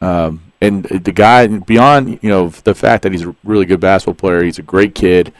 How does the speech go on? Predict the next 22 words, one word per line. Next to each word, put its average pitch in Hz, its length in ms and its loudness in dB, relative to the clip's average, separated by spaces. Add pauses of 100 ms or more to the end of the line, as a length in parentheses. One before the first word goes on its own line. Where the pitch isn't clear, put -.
(360)
He's 101 140 -2
a 107 40 0
guy 107 240 4
that 113 160 2
I 113 140 4
U 123 160 0
has 117 420 -2
to 82 80 -2
have 98 220 0
this 80 220 -6
year. 76 280 -4 (260)
I 92 80 -6
mean, 87 360 -6
uh, 87 260 -2
as 90 160 -6
far 95 240 0
as 85 140 -4
giving 98 240 0
them 95 100 0
some 85 180 -10
inside 87 420 -4
depth, 82 360 -4